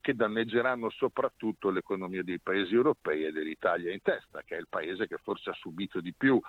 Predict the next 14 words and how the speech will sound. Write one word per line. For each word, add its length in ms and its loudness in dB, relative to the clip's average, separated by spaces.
in 120 -18
questi 360 0
anni 420 0
i 100 -14
danni, 500 -2
le 120 0
conseguenze 960 -4
delle 280 -2
sanzioni 500 -10
economiche 640 -4
imposte, 640 -2
imposte 480 -4
a 40 -6
Mosca. 340 -10